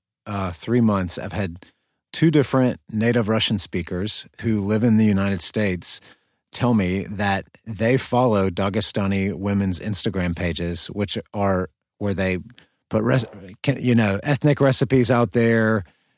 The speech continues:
explain kinda how it works in their family, and, like, they loved it. It's really cool. You know, again, on Instagram,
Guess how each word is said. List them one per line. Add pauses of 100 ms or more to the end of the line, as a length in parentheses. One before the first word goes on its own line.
explain
kinda
how
it
works
in
their
family,
and, (1000)
like, (680)
they
loved
it.
It's
really
cool. (100)
You
know,
again,
on
Instagram,